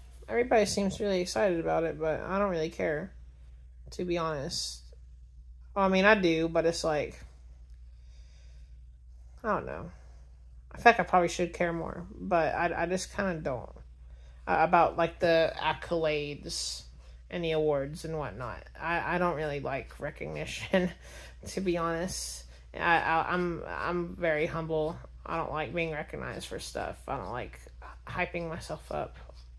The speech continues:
or anything like that. So, um, yeah. So I'm not used to it. But yeah, I'm just feeling down just a little bit. But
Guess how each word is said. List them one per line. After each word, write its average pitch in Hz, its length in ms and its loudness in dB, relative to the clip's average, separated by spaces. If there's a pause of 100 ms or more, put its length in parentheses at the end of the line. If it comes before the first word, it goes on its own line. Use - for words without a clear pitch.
(100)
or 170 60 -8
anything 160 300 -8
like 147 240 -12
that. 123 300 -10 (560)
So, - 500 -8 (920)
um, 123 380 -8 (580)
yeah. 92 180 -14
So - 1120 -18
I'm 170 100 -2
not 131 180 -2
used - 200 -10
to - 80 -6
it. - 180 -8 (1500)
But 170 100 0
yeah, 165 100 0
I'm 190 80 0
just 220 180 -2
feeling 196 300 2
down 139 420 -6 (280)
just - 180 -8
a 123 60 -6
little 92 240 -6
bit. 85 280 -12 (640)
But 131 440 -4